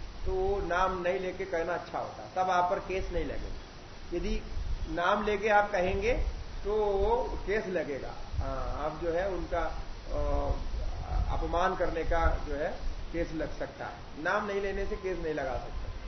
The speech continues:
क्यों? नाम लिया ही नहीं, अब वो किसी को भी हो सकता है। इसीलिए नाम नहीं लिया। नाम नहीं लेते हुए कहते, कुछ लोग ऐसा कहते हैं, इसका मतलब इनके पहले कोई व्याख्याकार ऐसे करे, तो इस प्रकार से किया और उन्हों-, उनको तो विरोध करना ही है, आप तो इधर बदल रहे हो।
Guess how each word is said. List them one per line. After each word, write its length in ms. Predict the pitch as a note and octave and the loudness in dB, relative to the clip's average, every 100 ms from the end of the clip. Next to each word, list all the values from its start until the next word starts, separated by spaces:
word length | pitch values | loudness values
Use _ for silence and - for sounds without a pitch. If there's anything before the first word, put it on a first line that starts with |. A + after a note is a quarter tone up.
| - - | -10 -6
क्यों? 120 | G3 | -4
नाम 280 | G3+ G#3+ G#3+ | 0 0 0
लिया 160 | G#3+ | 0
ही 80 | G#3+ | 0
नहीं, 140 | A3 - - - - - - - - - | -2 -10 -14 -16 -16 -16 -16 -16 -14 -8
अब 100 | D#3 | -6
वो 80 | F3+ | -4
किसी 240 | F3 F3 | -6 -6
को 120 | A#3 F#3+ | -4 -4
भी 140 | C#3+ | -4
हो 60 | B2+ | -8
सकता 100 | - | -10
है। 180 | - - - - - - - - - - - - F#3 | -12 -14 -14 -10 -8 -8 -10 -12 -12 -10 -8 -6 -6
इसीलिए 260 | A#3 B3+ | 2 4
नाम 300 | A#3+ G#3+ A3 | 6 6 6
नहीं 160 | G3+ G3 | 4 2
लिया। 440 | F#3 F3+ E3+ - - - | 2 4 2 0 -6 -6
नाम 240 | F3+ G#3 A3 | 0 0 2
नहीं 140 | A#3 | 2
लेते 260 | A#3+ A#3 A#3+ | 2 2 4
हुए 100 | A#3+ | 2
कहते, 260 | A#3+ B3 | 2 0
कुछ 200 | C#4 A#3+ | -2 -2
लोग 160 | B3+ C4 | 2 4
ऐसा 220 | B3 A#3+ | 4 2
कहते 280 | B3+ B3 F#3 | 0 0 -2
हैं, 80 | D3+ | -8
इसका 200 | D#3 G#3+ | -4 -4
मतलब 200 | G#3+ A3 | -2 -4
इनके 200 | G#3+ A#3+ | -2 -2
पहले 300 | G#3 G#3+ A3+ | 0 2 2
कोई 160 | A3+ | 0
व्याख्याकार 520 | G#3+ G3+ G3 G3+ G3 F#3 | 0 0 0 -2 -2 -2
ऐसे 180 | D#3+ | -4
करे, 200 | - - - - - - - - - - - | -4 -6 -6 -10 -12 -14 -14 -16 -16 -14 -8
तो 60 | G#3+ | -6
इस 120 | G#3+ | 0
प्रकार 380 | B3 B3 B3 B3 | 4 8 8 8
से 140 | C4 | 4
किया 300 | - B3 A#3+ | 2 4 8
और 100 | A#3 | 8
उन्हों-, 260 | A#3+ B3 A#3+ | 6 4 2
उनको 260 | B3 B3+ | 4 4
तो 100 | B3+ | 4
विरोध 300 | B3 A#3+ C4 | 6 6 8
करना 260 | C4 B3 B3+ | 6 6 6
ही 120 | B3 | 6
है, 80 | A#3 | 4
आप 300 | G#3+ A3+ A3+ | 4 4 4
तो 40 | A#3 | 4
इधर 200 | A3+ G#3 | 4 4
बदल 200 | G#3 A3+ | 4 4
रहे 220 | G#3 | 4
हो। 80 | G3 | 2